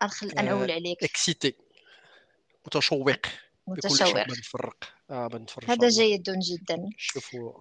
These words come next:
Speaker 1: باكا وصلنا ل-، لساعة و-، والصرف، وما هضرناش على الموضوع اللي كنتي باغي تهضر فيه.
Speaker 2: وي، غادي نتجبدوا
Speaker 1: غادي
Speaker 2: في هادشي حنا.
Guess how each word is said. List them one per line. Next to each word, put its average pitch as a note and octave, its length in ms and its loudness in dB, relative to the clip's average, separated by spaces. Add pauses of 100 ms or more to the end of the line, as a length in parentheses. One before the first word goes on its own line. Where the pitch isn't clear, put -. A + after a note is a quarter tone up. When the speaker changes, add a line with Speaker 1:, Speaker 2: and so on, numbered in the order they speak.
(140)
Speaker 1:
باكا C#4 340 8
وصلنا D#4+ 400 10
ل-، A3+ 1080 10
لساعة C4 760 4 (440)
و-، G3 680 -8 (180)
والصرف، - 500 2 (100)
وما A3 460 2
هضرناش A#3 280 8
على A#3 160 8
الموضوع A#3+ 300 6
اللي G#3 120 -2
كنتي B3+ 260 -4
باغي A3 240 -4
تهضر A3 300 -2
فيه. C#4+ 240 -6 (100)
Speaker 2:
وي، C#3 320 2
غادي C3+ 200 2
نتجبدوا C3 380 0
Speaker 1:
غادي G#3+ 100 4
Speaker 2:
في G3+ 100 -4
هادشي C3 220 0
حنا. B2 140 -4